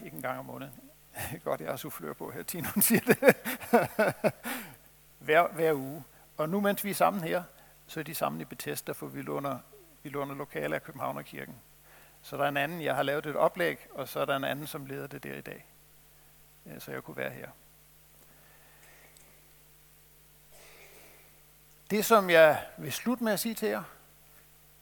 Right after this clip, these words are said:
det er at opfordre jer til at være med til at bede for tyrkerne.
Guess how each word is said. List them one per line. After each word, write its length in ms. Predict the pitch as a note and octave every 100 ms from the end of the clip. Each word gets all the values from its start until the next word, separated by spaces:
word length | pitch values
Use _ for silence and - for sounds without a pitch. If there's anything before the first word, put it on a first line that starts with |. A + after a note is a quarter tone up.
| - - - - -
det 100 | E3
er 140 | D3+
at 140 | D3+ -
opfordre 540 | F3 - F3 C#3 C3
jer 180 | C3 D#3
til 200 | - E3+
at 180 | D#3+ C#3+
være 100 | C#3
med 160 | C#3+
til 180 | D#3+ -
at 200 | D#3 D#3 - -
bede 280 | G3+ G#3 C#3+ - - - - - - -
for 300 | - C#3+ A#2 -
tyrkerne. 500 | F#3+ G3+ A3+ C#3+